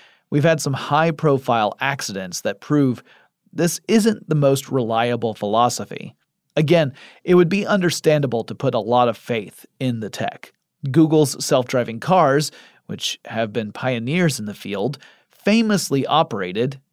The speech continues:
at first in secret and then openly, for hundreds of driving miles without a single accident. Or at least that was the official story. There have been a few accidents,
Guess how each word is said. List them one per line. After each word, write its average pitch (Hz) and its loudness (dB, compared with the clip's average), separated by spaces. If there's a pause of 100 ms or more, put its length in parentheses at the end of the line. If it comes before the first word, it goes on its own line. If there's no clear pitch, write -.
(120)
at 101 -10
first 104 -6
in 98 -8
secret 117 -2
and 104 -8
then 101 -6
openly, 143 0 (260)
for 170 4
hundreds 196 0 (100)
of 139 -2
driving 139 0
miles 110 -4
without 117 -2
a 120 -6
single 110 -6
accident. - -10 (560)
Or 180 2
at 165 2
least 151 0
that 139 0
was 127 -4
the 113 -4
official 104 -6
story. 113 0 (380)
There 175 4
have 180 2
been 127 0
a 113 -6
few 175 0
accidents, - -8